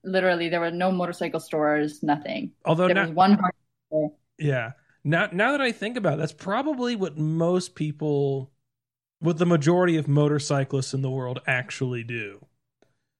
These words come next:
Speaker 2: But I
Speaker 1: Yeah. That rope helped us so much when we went, uh, the next day when we went, we got a cardboard box, and we, we got,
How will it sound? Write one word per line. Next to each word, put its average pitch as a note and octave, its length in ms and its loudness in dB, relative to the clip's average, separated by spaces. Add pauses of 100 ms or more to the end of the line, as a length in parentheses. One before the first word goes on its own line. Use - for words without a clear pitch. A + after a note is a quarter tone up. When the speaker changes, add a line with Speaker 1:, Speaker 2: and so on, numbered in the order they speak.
(960)
Speaker 2:
But D3 100 -6
I C3+ 140 -8
Speaker 1:
Yeah. G3+ 220 6 (2250)
That A#3+ 260 4
rope A#3 220 4
helped G#3 340 0
us G#3+ 300 2
so G3 140 0
much G#3 340 4
when G3 140 0
we F#3+ 80 0
went, F3+ 560 -2 (260)
uh, F#3 220 4
the F#3+ 80 2
next F#3+ 340 0
day F#3 160 6
when F#3+ 140 2
we F#3 60 -2
went, F3 240 0
we F3+ 80 -2
got F3 340 6
a E3+ 80 0
cardboard F#3 400 2
box, - 600 0
and E3 360 0 (200)
we, F#3 220 -4
we F#3 80 0
got, F3 280 4